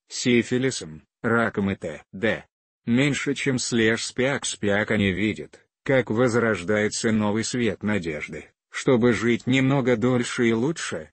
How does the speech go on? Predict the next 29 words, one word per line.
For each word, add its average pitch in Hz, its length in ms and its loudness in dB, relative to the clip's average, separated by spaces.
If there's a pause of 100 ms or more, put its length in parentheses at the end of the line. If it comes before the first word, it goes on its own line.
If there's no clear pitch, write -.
(180)
но 113 240 2
ценность 104 640 -2
и 110 60 -2
место 101 460 -2
природного 95 640 -2
сердца 104 520 -2
неисчислимы 107 1000 0
и 127 40 0
незаменима. 113 580 0
Точка 117 420 0
Бриак 92 380 -2
Тиме 120 340 2
равно 117 340 0
пятьсот 110 460 -4
М 131 240 0
С, 135 320 -4
однако 110 440 0
целостное 92 680 -2
счастье 101 500 -4
человека 101 640 -2
не 117 80 4
может 120 380 4
быть 101 200 2
достигнуто 117 720 -2
только 117 380 0
наличием 107 560 -2
физически 110 760 -4
здорового 104 640 2
сердца. 95 560 -4